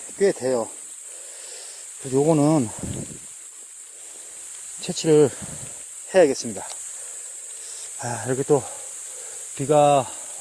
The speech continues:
오는 와중에 우등산행도 정말 묘미가 있습니다. 이런 버섯도 만나고요. 자, 요거는 제가 채취를 해서 말려서 맛있는 라면을 끓여 먹겠습니다.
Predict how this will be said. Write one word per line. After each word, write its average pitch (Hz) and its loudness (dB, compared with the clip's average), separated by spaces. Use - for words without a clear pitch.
오는 147 -2
와중에 135 -2
우등산행도 127 -2
정말 127 2
묘미가 127 4
있습니다. 110 -2
이런 120 -4
버섯도 120 -2
만나고요. 113 0
자, 117 0
요거는 123 2
제가 123 4
채취를 - 4
해서 160 6
말려서 127 2
맛있는 131 -2
라면을 123 0
끓여 127 -2
먹겠습니다. 107 -8